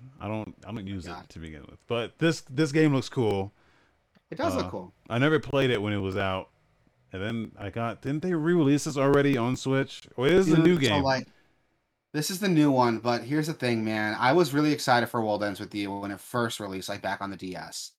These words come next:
Speaker 1: Yeah.
Speaker 2: Uh, I never had a chance to play. I don't know why. I think just other games had come out. I was too busy playing other stuff. And by the time I did look into it, the game's considered, like, a cult classic now, so physical copies run for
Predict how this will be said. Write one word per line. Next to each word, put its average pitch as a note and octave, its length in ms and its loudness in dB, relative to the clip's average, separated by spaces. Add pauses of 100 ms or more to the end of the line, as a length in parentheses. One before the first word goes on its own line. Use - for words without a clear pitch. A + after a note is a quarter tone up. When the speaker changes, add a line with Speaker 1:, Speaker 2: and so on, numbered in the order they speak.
Speaker 1:
Yeah. F#2 300 -4 (300)
Speaker 2:
Uh, A2 140 4
I A2 100 2
never B2+ 220 4
had C3+ 100 6
a - 20 -4
chance C3 160 -2
to A2 80 -8
play. A#2 160 0
I - 20 2
don't G#2+ 120 0
know A2+ 100 2
why. G#2 280 4
I G2+ 40 -2
think G#2+ 160 -8
just G2 180 -16
other A2 200 -4
games G#2+ 240 -4
had G#2+ 80 -14
come G#2 200 -6
out. G2+ 360 -4 (760)
I G#2+ 100 -8
was A2 100 -12
too A2 100 -14
busy G#2 140 -10
playing G#2 200 -8
other G2 140 -10
stuff. F#2+ 420 -6 (720)
And G2+ 140 -10
by G#2 140 2
the G#2 40 -14
time A2 140 -4
I G2 80 -4
did G#2+ 140 -8
look A2+ 160 -4
into G#2+ 300 -4
it, G#2 120 -4
the G#2+ 60 -8
game's G#2+ 320 -6
considered, G#2+ 260 -8
like, G#2 120 -6
a A2+ 60 -6
cult - 280 -6
classic G2+ 420 -4
now, G2+ 240 -4
so F#2+ 320 -6
physical G2+ 320 -12
copies F#2+ 400 -4
run F#2 320 -6
for F2 320 -16